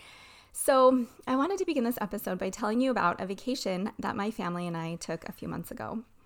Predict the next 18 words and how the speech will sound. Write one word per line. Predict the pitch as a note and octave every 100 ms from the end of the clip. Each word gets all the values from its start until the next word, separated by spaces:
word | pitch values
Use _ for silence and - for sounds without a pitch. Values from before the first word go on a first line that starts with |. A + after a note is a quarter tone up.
| - _ _ F#3+
Uh, | F#3
my | F#3 A3
son, | G4 A#3+ F#3 A3+ A#3
Nathan, | G3+ - E3+ G3+
who | G#3+ F#3+
is | F#3+ F3+ - _
the | -
one | F#3 F3+
getting | G3 F#3+
ready | E3+ G3+
to | B3
graduate | F3+ E3+ F3 E3
in | G3
just | G3+
a | F#3+
few | - F3
weeks, | E3 - -
is, | F3 F3 -